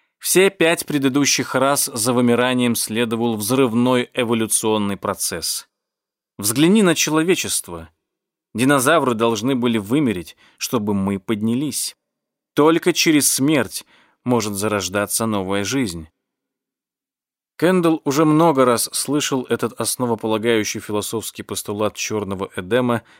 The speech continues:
и сразу же его узнал. Отбросив несущественное, он сразу же перешёл к главному тезису. «Великое вымирание повлечёт за собой новый генезис». Каттер кивнул.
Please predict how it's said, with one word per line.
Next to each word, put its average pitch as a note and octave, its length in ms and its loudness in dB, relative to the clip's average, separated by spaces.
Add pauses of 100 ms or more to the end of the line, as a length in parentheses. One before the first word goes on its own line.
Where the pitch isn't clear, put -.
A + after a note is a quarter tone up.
(120)
и - 100 -6
сразу A#2 440 -2
же C3 160 -4
его A#2 320 -4
узнал. G#2+ 540 -4 (520)
Отбросив A2 600 -2
несущественное, G2+ 960 -4 (400)
он C3+ 160 0
сразу D3 360 2
же C3+ 120 0
перешёл B2 560 -2
к - 100 -16
главному A2+ 520 0
тезису. E2+ 600 -8 (1300)
«Великое C3 640 0
вымирание A2+ 840 0 (380)
повлечёт A2 580 -2
за G#2+ 120 -6
собой A#2 420 0
новый G#2+ 420 0
генезис». F#2 840 -6 (480)
Каттер C3 400 -4
кивнул. F#2+ 480 -6